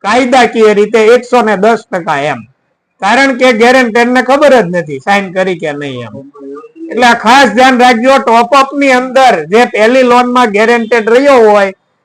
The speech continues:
એ માણસે એ વ્યક્તિને ખાસ કહેવાનું કે ટોપ અપ કરાવતો નહીં ભાઈ,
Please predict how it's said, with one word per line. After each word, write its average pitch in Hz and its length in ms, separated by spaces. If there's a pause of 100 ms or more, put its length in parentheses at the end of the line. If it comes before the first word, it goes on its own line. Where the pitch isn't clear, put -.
એ 247 180
માણસે 240 520
એ 233 160
વ્યક્તિને 226 560
ખાસ 247 300
કહેવાનું 233 560
કે 240 120
ટોપ 220 380
અપ - 200
કરાવતો 233 500
નહીં 226 300
ભાઈ, 143 260